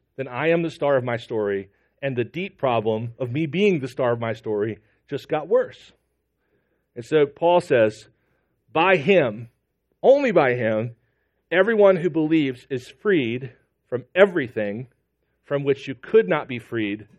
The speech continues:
by the law of Moses." That's what he's saying there.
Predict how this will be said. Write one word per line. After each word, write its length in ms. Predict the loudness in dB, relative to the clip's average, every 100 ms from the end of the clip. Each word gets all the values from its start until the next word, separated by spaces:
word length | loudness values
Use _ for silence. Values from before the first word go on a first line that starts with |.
| _ _ _ _
by 160 | -4 -2
the 80 | 0
law 200 | 0 -2
of 100 | -4
Moses." 520 | -6 -6 -12 _ _ _ _ -4
That's 220 | -2 -2
what 80 | -8
he's 140 | -4
saying 220 | -4 -2
there. 200 | -4 -6